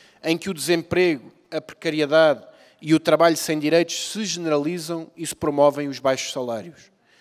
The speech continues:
mas que se alimentam também das ingerências e imposições que espezinham as soberanias nacionais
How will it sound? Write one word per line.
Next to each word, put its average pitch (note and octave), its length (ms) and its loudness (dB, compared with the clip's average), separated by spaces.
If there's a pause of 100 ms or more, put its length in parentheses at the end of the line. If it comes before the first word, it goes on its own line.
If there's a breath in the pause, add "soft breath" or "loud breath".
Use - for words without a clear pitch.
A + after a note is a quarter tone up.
(480 soft breath)
mas D#3+ 180 0
que - 80 -8
se - 120 2
alimentam G3 540 2
também F#3 560 4 (180)
das E3 220 -2
ingerências F3 920 -6
e E3+ 140 -4
imposições E3+ 800 -4
que - 120 -8
espezinham F3+ 600 0
as D3+ 80 -4
soberanias D3 560 -2
nacionais C3+ 840 -8